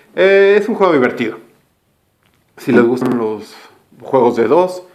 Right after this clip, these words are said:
tácticos, eh, y armar equipos, eso es de mis partes favoritas, pues se los recomiendo. Y,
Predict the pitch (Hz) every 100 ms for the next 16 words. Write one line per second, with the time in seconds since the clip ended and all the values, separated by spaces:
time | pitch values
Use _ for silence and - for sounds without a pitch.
0 | - - 131 139 165 143 165 170 - -
1 | _ _ _ _ 117 110 110 110 110 107
2 | 120 110 120 123 117 135 139 160 156 139
3 | 135 113 110 110 107 104 - 120 120 -
4 | 117 110 131 190 196 190 - _ _ -
5 | 117 - _ - - - - 127 113 110
6 | 113 120 113 104 98 - 104 - 113 107
7 | 107 104 101 98